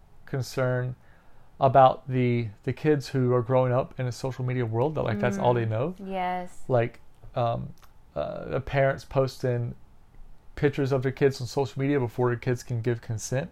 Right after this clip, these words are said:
Speaker 1: about it.
Speaker 2: Yeah.
Speaker 1: Like, that's gonna be on the internet forever, you know? Um, and, and I don't know, like, I think there's, I don't know if that's good or bad. Like, I think me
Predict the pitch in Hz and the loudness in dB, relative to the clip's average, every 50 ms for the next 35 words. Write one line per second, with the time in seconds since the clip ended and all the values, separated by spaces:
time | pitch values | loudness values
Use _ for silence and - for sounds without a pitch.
0 | - - - 143 143 147 151 165 175 180 175 123 123 131 135 - - - 156 151 | -10 -6 -6 -2 2 2 2 2 2 0 0 0 2 2 2 2 0 -2 -2 0
1 | 160 156 151 156 156 156 151 151 - - - 131 131 156 151 - - - - - | 0 0 0 -2 -2 -2 -2 -2 -4 -4 -2 -2 -2 -2 -2 -4 -6 -6 -8 -12
2 | - - - - - - - - - - - - - - - - 135 123 120 117 | -16 -18 -20 -20 -20 -20 -20 -20 -20 -20 -20 -20 -20 -20 -12 -8 -4 -2 -2 0
3 | 123 139 143 - - - - - - - 120 117 113 113 113 120 131 - - - | -2 -2 -4 -8 -14 -20 -20 -16 -8 -4 -4 -2 -2 -4 -6 -8 -10 -12 -16 -20
4 | - - - - - - 120 120 117 113 117 117 123 135 - - - - - - | -20 -20 -20 -14 -8 -4 -4 -2 -2 -2 -4 -6 -6 -8 -10 -14 -18 -20 -20 -20
5 | - - - - - - - - - - - - - - - - - - - - | -20 -20 -20 -20 -20 -20 -18 -16 -16 -16 -16 -16 -16 -16 -16 -16 -16 -16 -18 -14
6 | - - 123 120 120 - - 139 156 170 175 202 214 156 113 113 117 113 127 123 | -8 -6 -4 -4 -4 -2 0 2 2 4 4 4 4 4 4 4 2 2 2 0
7 | - - 131 123 - - 131 120 120 120 117 - - - - - - - - - | 2 0 0 0 0 2 2 2 2 2 -2 -6 -14 -18 -20 -20 -20 -20 -20 -20
8 | - - - - - - - - - - - - - - - - - - - - | -20 -20 -20 -20 -20 -20 -20 -20 -20 -20 -20 -20 -20 -20 -20 -20 -20 -20 -20 -20
9 | - - - - - - - - - - - 147 151 165 165 143 143 151 143 147 | -20 -20 -20 -14 -8 -6 -6 -6 -6 0 4 4 4 6 6 6 6 6 4 2
10 | 131 - 151 147 135 110 101 127 143 170 175 175 156 131 127 120 120 123 127 127 | 2 2 4 4 4 6 8 8 10 10 10 8 8 6 4 2 2 2 0 0
11 | - 143 139 127 123 123 127 131 135 139 139 | 0 -2 -4 -4 -4 -2 0 0 0 -2 -4